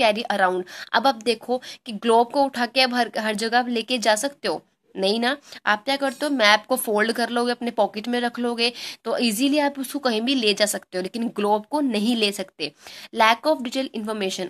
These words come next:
मैंने आपको बताया कि उसमें, उम, कमी होती है, अ, इन्फॉर्मेशन नहीं हमें पूरी अच्छे से मिल पाती, हमें कंफ्यूज रहते हैं सब।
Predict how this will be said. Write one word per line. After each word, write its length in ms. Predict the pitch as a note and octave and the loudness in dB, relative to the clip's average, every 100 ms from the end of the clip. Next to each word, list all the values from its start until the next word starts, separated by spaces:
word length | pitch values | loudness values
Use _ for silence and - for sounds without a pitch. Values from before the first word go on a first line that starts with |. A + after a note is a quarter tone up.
| - | -8
मैंने 220 | G3 G#3+ | -4 0
आपको 180 | G#3+ A3 | 0 -2
बताया 380 | A#3+ A#3 A#3+ B3 - - _ | -8 -2 0 -2 -6 -20 _
कि 160 | C#4 D4 | -2 -2
उसमें, 440 | C#4 - D4 D4+ | -2 -2 -2 -2
उम, 240 | A#3 A#3+ B3 _ _ _ _ G#3 | -4 -6 -6 _ _ _ _ 0
कमी 260 | A#3 A#3+ D4 | 2 2 2
होती 340 | C#4+ G#3 G#3+ | 2 0 -4
है, 160 | F#3+ F3+ | -4 -4
अ, 340 | - - - G3+ G3+ G3+ G3 F#3+ - | -6 -16 -6 0 2 2 0 -6 -4
इन्फॉर्मेशन 560 | A#3+ C#4+ C#4+ C#4+ D#4 | -2 0 0 0 2
नहीं 180 | D4+ D4+ | 2 2
हमें 280 | C#4+ C4+ C4 | 0 -2 -4
पूरी 280 | B3 A#3+ B3 | -6 -4 -4
अच्छे 280 | A#3 - A3 | -6 -8 -6
से 140 | B3 | -4
मिल 200 | A3+ G#3+ | -2 -2
पाती, 400 | G#3 F3+ - F#3+ | 0 0 -2 -6
हमें 220 | F#3+ G3 | -4 -4
कंफ्यूज 520 | A3 A#3 A3+ C#4 B3+ | -4 -4 -2 0 0
रहते 260 | A#3 E3+ F#3 | 0 0 -2
हैं 100 | G3 | -6
सब। 200 | G3 | -6